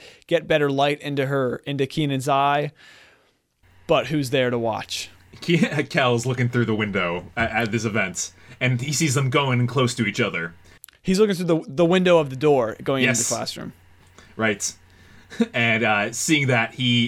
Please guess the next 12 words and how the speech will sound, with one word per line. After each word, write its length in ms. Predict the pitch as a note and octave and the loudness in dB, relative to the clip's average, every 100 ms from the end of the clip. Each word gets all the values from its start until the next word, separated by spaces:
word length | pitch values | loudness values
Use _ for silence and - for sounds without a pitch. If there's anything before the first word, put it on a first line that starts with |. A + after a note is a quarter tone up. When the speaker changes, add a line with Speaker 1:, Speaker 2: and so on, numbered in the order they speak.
| B2 | 0
Speaker 2:
has 120 | B2+ A#2 | -2 -2
seen 280 | - F3+ | 0 2
enough, 480 | C3 C#3 C3+ - - | 2 2 0 -2 -14
and 120 | A#2+ A2 | -6 -4
he 80 | |
shouts, 500 | A2 C3+ A#2 - - - - - | -2 -2 -2 -4 -6 -6 -16 -14
"No!" 1400 | E4 A4 A4 G4 F#4 F#4 F#4 F#4+ F#4 E4 C#4+ G#3+ D#3 - - - | -12 -4 0 2 4 6 6 4 2 0 0 -2 -2 -4 -6 -8
Speaker 1:
And 200 | F3 F3 | 0 2
he 140 | F3 F#3 | 2 0
barges 680 | C3+ F#3 F3+ G3+ F#3 F#3 | 4 6 6 6 4 4
in 380 | F3+ E3 C#3 B2+ - - - - - - - | 4 4 2 -4 -8 -20 -20 -20 -20 -20 -2
and 480 | C#3+ D#3 D3+ D3 C#3 | 0 2 0 -2 -6